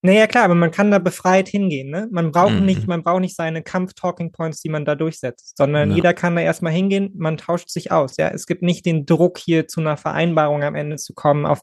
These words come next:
Speaker 1: jedem Einzelnen liegt weniger Fokus, wenn halt noch vierundvierzig andere da sind, so, ne? Da kann man auch einfach mal aneinander vorbeigehen, man muss jetzt nicht miteinander kommunizieren und so.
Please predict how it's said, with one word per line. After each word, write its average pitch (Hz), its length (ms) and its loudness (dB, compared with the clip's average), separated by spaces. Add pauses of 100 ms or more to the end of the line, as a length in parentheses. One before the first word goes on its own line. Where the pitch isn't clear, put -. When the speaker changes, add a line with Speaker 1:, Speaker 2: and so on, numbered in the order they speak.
Speaker 1:
jedem 170 280 2
Einzelnen 156 600 -2
liegt 147 220 -6
weniger 156 380 0
Fokus, 160 420 -4
wenn 147 160 -2
halt 147 140 0
noch 143 100 -4
vierundvierzig 151 580 -2
andere 151 240 4
da 127 200 2
sind, 123 260 -8
so, 131 200 -2
ne? 185 180 2
Da 156 100 2
kann 156 200 -2
man 147 100 -2
auch 143 80 -2
einfach 151 160 0
mal 147 140 2
aneinander 147 280 0
vorbeigehen, 143 540 -2
man 139 80 -4
muss 147 160 -4
jetzt 147 160 -10
nicht 143 120 -12
miteinander 139 360 -2
kommunizieren 139 640 -2
und 139 120 -6
so. 147 140 -6